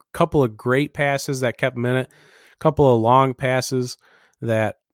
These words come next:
um, to, you know, the one to Justin Jefferson sticks out when it was, like, third and long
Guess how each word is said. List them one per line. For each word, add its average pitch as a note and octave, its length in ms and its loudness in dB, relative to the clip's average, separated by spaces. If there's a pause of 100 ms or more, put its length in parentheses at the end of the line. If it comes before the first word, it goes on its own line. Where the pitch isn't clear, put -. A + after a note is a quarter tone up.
(200)
um, G#2+ 400 -6
to, B2+ 120 0
you A#2+ 80 2
know, A#2 180 0
the A#2+ 120 0
one B2+ 200 2
to A#2+ 80 -2
Justin A#2 380 2
Jefferson B2 420 2
sticks - 300 -2
out B2 220 4
when A#2 100 -4
it A2+ 40 -2
was, G#2+ 100 -6
like, G#2 120 -6
third A#2+ 380 0
and G#2 180 -4
long A2+ 420 0